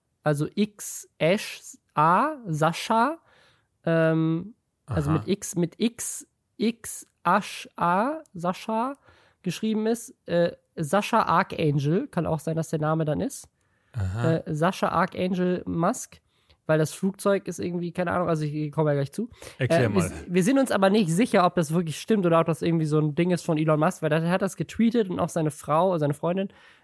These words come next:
Speaker 1: äh, die Sängerin Grimes, die hat das dann bestätigt, dass das so ist.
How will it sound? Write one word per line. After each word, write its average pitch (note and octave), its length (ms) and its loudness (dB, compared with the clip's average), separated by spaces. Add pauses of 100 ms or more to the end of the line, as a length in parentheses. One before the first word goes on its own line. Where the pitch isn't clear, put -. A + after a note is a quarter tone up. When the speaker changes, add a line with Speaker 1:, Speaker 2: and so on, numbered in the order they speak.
Speaker 1:
äh, D#3 180 0
die D3+ 140 -2
Sängerin D3+ 400 2
Grimes, D#3+ 460 2
die D#3 100 0
hat D#3 80 0
das D#3+ 140 -2
dann D3+ 160 0
bestätigt, F3+ 760 -2
dass F3 140 -4
das D#3+ 160 -6
so - 80 -6
ist. - 280 -4